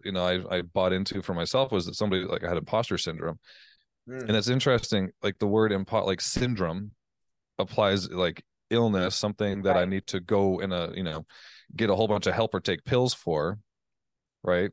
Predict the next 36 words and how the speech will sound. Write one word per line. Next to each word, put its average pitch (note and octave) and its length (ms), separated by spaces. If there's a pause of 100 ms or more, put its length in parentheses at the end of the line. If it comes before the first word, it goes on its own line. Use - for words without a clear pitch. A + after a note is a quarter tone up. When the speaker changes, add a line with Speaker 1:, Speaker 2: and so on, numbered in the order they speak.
Speaker 1:
So - 160
then G#2 180
now G2+ 260
you're G2 260
automatically, F#2 840
because F2+ 340
you F2 80
buy E2+ 180
into F#2 340
that, E2 280 (600)
s-, - 80
the F2 120
syndrome, F#2 500
like, E2+ 160
that, G2 240 (100)
that F#2+ 200 (300)
label, F#2 580 (640)
I A#2 60
Speaker 2:
Yeah. A2+ 80
Speaker 1:
feel G#2+ 240
like G2 220
I'm, F2+ 340 (920)
like, F2+ 160
"Oh, F2+ 180
I, G2 340
un-, G#2 120
until G#2 240
I G2 80
get F#2+ 140
this F2+ 140
fixed, - 280
I F2 60
can't F#2+ 220
do F2+ 100
anything E2+ 220
else." D#2 260